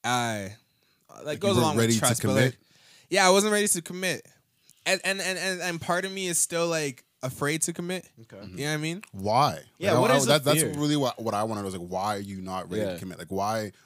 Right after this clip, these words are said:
Speaker 2: are you saying you're not ready?"
Speaker 3: 'Cause we even had, like, a personal conversation about that the other day, and, like, I don't know if I even got the why from you.
Speaker 1: Uh, why am I not ready co-, to commit? I think,
Speaker 3: Mm.
Speaker 1: like, I, I'm really just trying to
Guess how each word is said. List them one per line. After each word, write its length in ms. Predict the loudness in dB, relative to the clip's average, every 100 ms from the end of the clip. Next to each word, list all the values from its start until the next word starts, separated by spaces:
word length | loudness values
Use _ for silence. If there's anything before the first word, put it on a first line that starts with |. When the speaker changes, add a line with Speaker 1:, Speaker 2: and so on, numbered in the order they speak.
| -10
Speaker 2:
are 60 |
you 120 | -6 -4
saying 340 | -2 -2 -4
you're 120 | -6
not 180 | -8 -8
ready?" 220 | -12 -14 -20 _ _ -4
Speaker 3:
'Cause 180 | -4
we 140 | -2 -2
even 180 | 0 2
had, 140 | 2
like, 120 | 0
a 40 | -2
personal 300 | -2 -2 -2
conversation 540 | -4 -4 -2 -2 -4
about 180 | -6 -6
that 140 | -6 -6
the 120 | -6
other 140 | -6
day, 260 | -4 -4 -4
and, 100 | -4
like, 140 | -2
I 100 | 0
don't 140 | 0 -2
know 280 | -6 -8 -8
if 100 | -4
I 140 | -2 -2
even 300 | -4 -8 -6
got 360 | -2 0 -2 _ _ _ -10
the 100 | -8
why 320 | -6 -6 -6
from 240 | -10 -16
you. 140 | -18 -20 _ _ _ _ _ _
Speaker 1:
Uh, 240 | -4 -2 -2
why 340 | -4 -2 -2
am 120 | -2
I 60 | -2
not 100 | -2
ready 160 | -4 -6
co-, 140 | -8
to 180 | -12 -10
commit? 300 | -10 -8 -10 _ -8
I 80 | -6
think, 220 | -4 -2
Speaker 3:
Mm. 40 |
Speaker 1:
like, 240 | 0 0 -2 _ _ -20 _ -12
I, 100 | -10 -8
I'm 160 | -10
really 220 | -8 -8 -8
just 220 | -8 -6
trying 140 | -6
to 200 | -6 -10